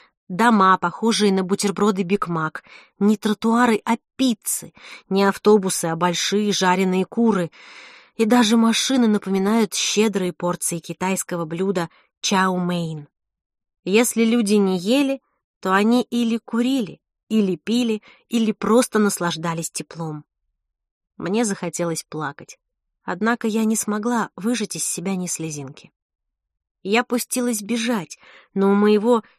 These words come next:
тяжело нагруженного лифчика лопнула застёжка, и груди выскользнули на свободу. Замёрзшие соски торчали наподобие леденцов на палочке, так что мне пришлось скрестить руки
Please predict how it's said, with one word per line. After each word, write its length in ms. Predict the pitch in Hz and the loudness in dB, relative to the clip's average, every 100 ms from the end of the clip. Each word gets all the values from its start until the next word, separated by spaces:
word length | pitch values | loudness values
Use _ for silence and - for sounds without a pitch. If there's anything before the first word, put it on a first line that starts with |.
| _ | _
тяжело 520 | - 220 202 220 254 | -2 0 4 4 6
нагруженного 720 | 220 202 220 214 202 190 185 | 4 2 2 2 2 0 0
лифчика 460 | 196 240 - 262 240 | 0 -2 -4 -2 2
лопнула 540 | 226 202 202 214 208 | 4 4 2 0 2
застёжка, 640 | 202 233 - 156 - - 160 - - - | 0 -2 -4 -8 -8 -10 -12 -18 -18 -4
и 100 | 202 | 0
груди 380 | 208 240 240 247 | 2 2 4 4
выскользнули 600 | 196 - 202 180 190 185 | 4 2 -4 0 2 2
на 100 | 180 | -2
свободу. 560 | - 165 151 143 135 _ _ _ _ _ _ | -4 -4 -4 -10 -12 _ _ _ _ _ _
Замёрзшие 580 | 165 185 202 202 - 196 | -6 0 0 0 -4 -4
соски 400 | 185 196 - 233 | -2 -2 -4 -8
торчали 440 | 233 180 - 220 202 | -6 -6 -4 -2 -2
наподобие 520 | 180 185 185 196 190 | -2 -4 -2 0 0
леденцов 540 | 190 190 233 - 180 | -2 -2 -2 0 -4
на 140 | - 160 | -4 -8
палочке, 520 | 165 156 151 - - - - _ - | -6 -8 -8 -12 -14 -20 -20 _ -16
так 160 | - | -12
что 140 | - 185 | -6 -2
мне 160 | 196 | -2
пришлось 420 | 185 196 - 196 | -2 -4 -2 -2
скрестить 640 | - - 202 - - 196 196 | -2 -4 -4 -4 -4 -6 -4
руки 360 | 226 - 180 | -4 -6 -12